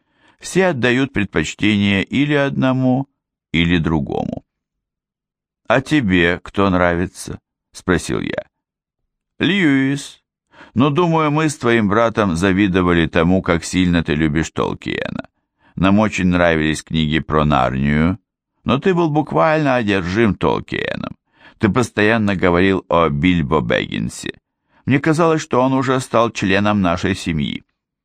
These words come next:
Ты начал все писать рунами, даже собственное имя. Ты даже решил курить глиняную трубку. Тогда тебе было девять лет. А у тебя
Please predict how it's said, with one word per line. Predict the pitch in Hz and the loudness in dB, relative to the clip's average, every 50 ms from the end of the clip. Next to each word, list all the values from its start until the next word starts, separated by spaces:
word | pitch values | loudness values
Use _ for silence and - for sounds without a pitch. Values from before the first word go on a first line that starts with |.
| _ _ _ _ | _ _ _ _
Ты | 117 117 110 | 2 2 4
начал | 104 117 113 107 - - 101 92 | 4 2 0 -2 0 0 0 0
все | 85 - - - 120 117 | -2 -4 -2 0 0 0
писать | - - 101 92 - - 95 95 95 - - - _ _ _ | 0 -2 -2 -2 0 0 0 0 0 -2 -8 -20 _ _ _
рунами, | - 104 113 120 127 120 104 90 76 - 50 50 52 50 - - _ _ _ _ _ _ - | -2 0 2 2 2 2 2 0 0 -2 -4 -4 -6 -6 -8 -10 _ _ _ _ _ _ 0
даже | 85 95 92 104 98 | 2 2 4 2 2
собственное | - - 101 98 98 - - 98 95 90 87 82 76 67 | 2 0 -2 -2 -2 -4 -2 0 2 2 2 2 0 -2
имя. | - - - 95 113 123 98 - - - _ _ _ _ _ - - _ _ | -4 -2 -2 0 0 0 0 -4 -6 -10 _ _ _ _ _ -20 -20 _ _
Ты | - 107 | 0 2
даже | 107 123 131 123 131 123 120 | 2 4 2 2 2 0 0
решил | 120 113 110 - 147 147 131 120 | -2 -2 -2 -2 -2 -2 -2 -2
курить | - 101 98 95 110 135 135 202 - | 0 0 2 2 2 0 0 -2 -2
глиняную | 113 110 120 127 123 123 123 117 120 123 120 117 | 0 0 0 2 2 0 0 2 0 0 0 -2
трубку. | - - 117 107 90 - - - - 107 - _ _ _ _ _ _ _ _ _ _ _ _ | -2 0 0 0 0 -2 -6 -8 -8 -8 -8 _ _ _ _ _ _ _ _ _ _ _ _
Тогда | - 113 104 95 90 120 123 | 0 2 2 4 4 2 2
тебе | 123 - 135 117 113 107 | 2 0 0 2 2 2
было | 95 92 92 90 90 90 87 85 | 4 2 2 2 2 2 0 0
девять | 82 76 80 90 87 87 87 90 82 - - | 0 0 2 2 2 2 2 0 -2 -2 -2
лет. | 80 73 71 69 65 - - _ _ _ _ _ _ _ _ _ _ _ _ _ _ _ _ _ _ _ _ _ _ | -2 0 0 0 -2 -4 -10 _ _ _ _ _ _ _ _ _ _ _ _ _ _ _ _ _ _ _ _ _ _
А | - 87 90 101 | -2 2 2 2
у | 107 104 | 2 0
тебя | - - 113 87 71 62 - - - | 0 -2 -4 -2 -2 -2 -2 -2 -4